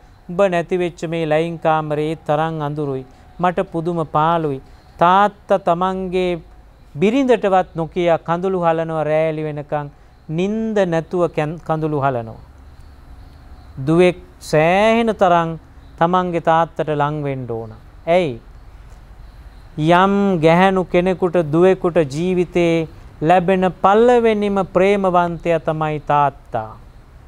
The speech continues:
ඒ ප්‍රේමවන්තයාටත් කාලෙකදී ඔබව දීග දෙන්න ලෝභකමක් ඇති වෙනවා. ඒ තරම් තාත්තා කෙනෙක් දරුවන්ට ආදරේ. පුතාලටත් එහෙමයි, දූලටත් එහෙමයි.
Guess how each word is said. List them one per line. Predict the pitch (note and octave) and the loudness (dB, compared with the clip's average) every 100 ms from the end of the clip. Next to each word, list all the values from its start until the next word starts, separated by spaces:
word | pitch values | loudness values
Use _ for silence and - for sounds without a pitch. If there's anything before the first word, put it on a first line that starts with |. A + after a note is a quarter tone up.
| - - - - - - - - | -20 -20 -20 -20 -20 -20 -20 -8
ඒ | D#3 D#3+ | 0 0
ප්‍රේමවන්තයාටත් | D3+ E3 F3 F3 D#3+ D#3 F3 D#3+ D#3+ D#3 D#3 D3 D3 - | 2 2 2 2 2 2 0 0 2 4 2 0 -2 -4
කාලෙකදී | - D#3 F#3 A#3 G#3+ G#3 F3 D#3+ D#3 D3 - - - | -2 2 2 2 0 0 -2 -2 -6 -8 -16 -20 -10
ඔබව | E3+ F#3 F3 | -2 0 0
දීග | D3 E3 E3+ E3 | 0 0 0 0
දෙන්න | D3+ D3+ D3+ | 0 -2 -2
ලෝභකමක් | C#3 D#3 E3 D3+ D3+ C#3 C3+ - | 2 2 2 0 -2 -4 -6 -4
ඇති | C3 C3 | -4 -4
වෙනවා. | A2+ G#2+ A2 - - - - - | -6 -10 -18 -20 -20 -20 -20 -18
ඒ | - D#3+ F3 E3 | -4 0 0 -4
තරම් | - E3 F#3 A#3 B3+ | 0 4 4 2 0
තාත්තා | B3 F3 D#3+ D#3+ - | 2 4 4 0 -8
කෙනෙක් | C#3+ D3 C#3+ C3 - - - | -6 -6 -6 -10 -20 -20 -16
දරුවන්ට | - D3+ D3 C#3+ C3 C3 | -2 0 2 0 0 -2
ආදරේ. | B2 B2 B2 B2 | -2 -2 -4 -6
පුතාලටත් | B2 - D#3+ F3 D#3+ D3+ C3+ C3+ - | -6 -6 0 2 2 0 -4 -8 -8
එහෙමයි, | B2 C3 B2+ B2+ | -10 -8 -8 -10
දූලටත් | B2 B2 A#2+ A#2 A2 - | -10 -8 -8 -10 -16 -16
එහෙමයි. | A2 G#2+ G#2 | -16 -14 -18